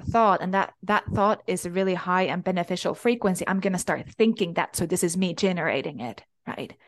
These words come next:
Um, so it's really important to notice where these thoughts come from. There is no, if you are in eternal presence, there is no reason to,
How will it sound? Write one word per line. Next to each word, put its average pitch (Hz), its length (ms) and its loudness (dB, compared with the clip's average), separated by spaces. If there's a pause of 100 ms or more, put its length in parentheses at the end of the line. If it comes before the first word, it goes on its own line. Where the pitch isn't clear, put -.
(680)
Um, 196 200 4
so 208 100 6
it's 196 140 2
really 269 260 4
important 254 640 2
to 202 120 -2
notice 185 640 4
where 190 280 2
these 190 260 -2
thoughts 170 360 0
come 170 260 -2
from. 240 240 4
There 214 260 2
is 269 240 -2
no, 269 220 2
if 262 200 -2
you 311 120 4
are 220 240 4
in 196 120 0
eternal 180 400 0
presence, 180 420 -2
there 202 120 0
is 214 140 0
no 262 160 4
reason 208 640 0
to, 170 400 0